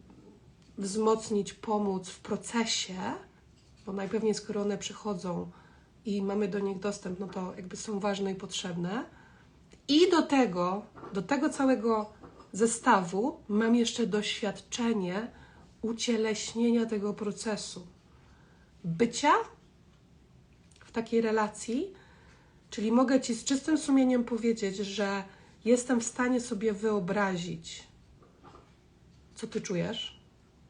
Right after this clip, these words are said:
w czym ty jesteś. Nie powiem, że ja wiem, w czym ty jesteś, bo nie wiem, bo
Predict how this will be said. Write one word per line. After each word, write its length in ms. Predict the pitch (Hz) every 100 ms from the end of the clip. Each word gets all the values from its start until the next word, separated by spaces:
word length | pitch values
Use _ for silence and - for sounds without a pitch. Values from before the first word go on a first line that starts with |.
| - - -
w 80 | -
czym 200 | - 208
ty 100 | 202
jesteś. 640 | 185 175 - 180 208 - - - - - - - - -
Nie 120 | 214
powiem, 340 | 269 294 262
że 160 | 214 220
ja 140 | 196
wiem, 480 | 185 196 214 170 170 -
w 80 | -
czym 180 | - 180
ty 100 | 185
jesteś, 360 | 180 180 170 170
bo 120 | 202
nie 200 | 302 220
wiem, 300 | 175 165 175
bo 440 | 180 185 190 190